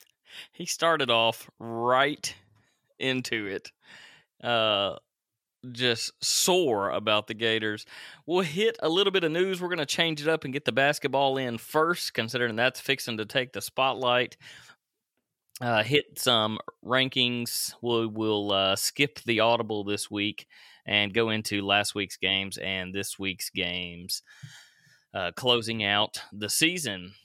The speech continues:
First off, the news, we already have, uh, even though we teased you a little bit there with that, um, that intro, having a co-S E C East with both Georgia and Florida, two losses. Vandy and Georgia game has been canceled for this week.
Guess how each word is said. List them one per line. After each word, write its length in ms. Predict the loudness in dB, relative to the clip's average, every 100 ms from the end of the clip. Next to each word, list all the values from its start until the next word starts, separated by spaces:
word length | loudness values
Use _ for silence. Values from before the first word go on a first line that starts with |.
| _ -4
First 300 | 0 0 2
off, 200 | 2 2
the 60 | -4
news, 360 | -2 -2 -2
we 220 | -4 0
already 460 | 2 4 2 2 0
have, 540 | 0 2 4 4 0 -6 -6
uh, 380 | 0 2 4 2 -2 -6 -8
even 220 | -6 -2
though 120 | 0
we 140 | 0 0
teased 420 | 0 0 0 0
you 100 | 0
a 40 |
little 220 | 2 0
bit 140 | 0 2
there 200 | 2 2
with 140 | 2
that, 380 | 2 2 0 -4 -12 -6
um, 640 | -4 -2 -4 -6 -10 -18 -20 _ -2
that 180 | 0
intro, 560 | 0 -2 0 2 2 0 -6 -20 -20 -6
having 320 | 0 2 2
a 80 | -2
co-S 540 | -4 0 2 4 2 0
E 80 |
C 160 | -2 -2
East 320 | -2 -2 -2
with 160 | -4 -2
both 260 | -2 -2
Georgia 340 | -2 -2 0 -2
and 140 | -6
Florida, 320 | -2 0 0
two 180 | -2 -4
losses. 560 | 0 2 2 0 -4 -6 -12 -20 -20 -12
Vandy 760 | 0 2 2 2 2 2 -2 -6 -2
and 180 | -2 0
Georgia 360 | 2 0 0
game 500 | -2 0 0 0 -2
has 240 | -4 -6 -4
been 200 | -4 -4
canceled 600 | 0 2 2 2 -4 -4
for 140 | -4
this 260 | -2 -2 -2
week. 420 | -2 -2 -2 -10